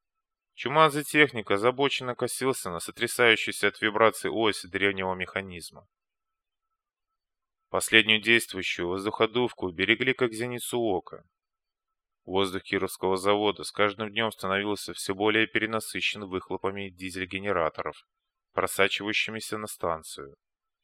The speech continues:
Потеря вентилятора сделала бы это место необитаемым.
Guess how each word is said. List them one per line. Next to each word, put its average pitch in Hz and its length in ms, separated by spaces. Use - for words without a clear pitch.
Потеря 95 360
вентилятора 95 680
сделала 92 420
бы 92 160
это 95 180
место 101 360
необитаемым. 85 840